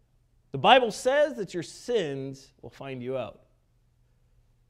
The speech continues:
Because of their sins, it made other sins. Verse seventeen, "Because Hophni and Phinehas, Phinehas' sins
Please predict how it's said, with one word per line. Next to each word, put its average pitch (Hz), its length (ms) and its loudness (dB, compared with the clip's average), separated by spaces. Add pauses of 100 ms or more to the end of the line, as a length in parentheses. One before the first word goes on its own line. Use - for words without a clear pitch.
(1300)
Because 233 340 -6
of 196 140 -8
their 208 180 -4
sins, 240 800 -12 (1400)
it 113 100 -12
made 160 220 -4
other 160 220 -4
sins. - 580 -20 (1000)
Verse 170 200 -8
seventeen, 170 560 -10 (560)
"Because 247 300 0
Hophni 233 480 -2
and 175 120 -6
Phinehas, 190 640 -10 (1800)
Phinehas' 190 520 -8
sins 147 880 -12